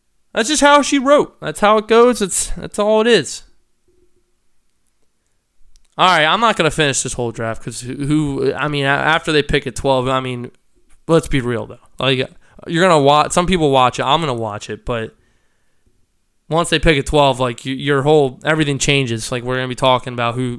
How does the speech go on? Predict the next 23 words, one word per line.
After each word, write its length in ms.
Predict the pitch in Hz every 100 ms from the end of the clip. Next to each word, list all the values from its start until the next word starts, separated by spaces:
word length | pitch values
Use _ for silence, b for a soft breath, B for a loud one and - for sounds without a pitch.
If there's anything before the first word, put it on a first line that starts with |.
| 117
who 160 | 127
the, 180 | 123 120
who 180 | 127 127
they 120 | 127
get. 420 | 117 131 127 127 _ b b b -
Ninety-seven 520 | 143 139 - 139 135
five 240 | 139 127
is 60 | 123
probably 160 | 135
gonna 80 | 127
tweet 200 | - 135
out, 160 | 131 135 240
"Oh, 420 | 247 240 247 240
well, 180 | 247 240
we're 220 | 247 254
already 300 | 262 262 254
discussing 580 | 254 - 277 254 254 233
it, 140 | 220
dude." 300 | 240 240 233 - - _ _ _ _ _ _ - _ -
Cool. 340 | 170 131 117 - _ _ _ -
You 100 | 143
know 100 | 135
what? 280 | 139 139 139